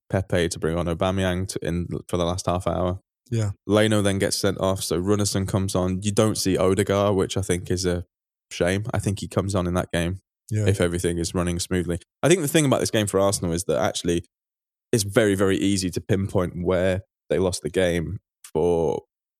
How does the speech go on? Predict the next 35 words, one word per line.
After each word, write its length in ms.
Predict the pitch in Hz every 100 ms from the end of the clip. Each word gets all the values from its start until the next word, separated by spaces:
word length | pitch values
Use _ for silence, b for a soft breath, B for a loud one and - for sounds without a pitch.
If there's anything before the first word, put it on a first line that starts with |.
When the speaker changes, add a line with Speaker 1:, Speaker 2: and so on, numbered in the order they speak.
| _ _ _ _ _ _ -
Speaker 1:
reasons 680 | 90 92 85 85 85 - - -
kind 280 | - 90 92
of 180 | 87 - -
a 60 |
little 220 | 92 80
bit 180 | 78 -
beyond 220 | 90 82
their 80 | 82
control 540 | - 80 85 85 82 92 _ _
and 120 | 80 -
some 300 | 87 82 82
that 100 | 64
were 180 | 80 78
within 360 | 85 85 87
their 120 | 71
control. 320 | - 82 87 85
So 160 | 107
for 120 | 101
me, 200 | 113 131
actually, 520 | 101 - - 73 87 - _ -
I 40 | 117
was 120 | 127
a 40 |
little 180 | 139 104
bit 100 | 117
annoyed 320 | 98 104 104
about 200 | 98 87
the 60 | 82
decision, 640 | - - 110 - - 92 104 _ _
well, 140 | 95 90
especially 400 | 92 123 - 92
the 340 | 90 85 82
David 280 | 80 85 80
Luiz 340 | 78 85 82 -
one. 280 | - -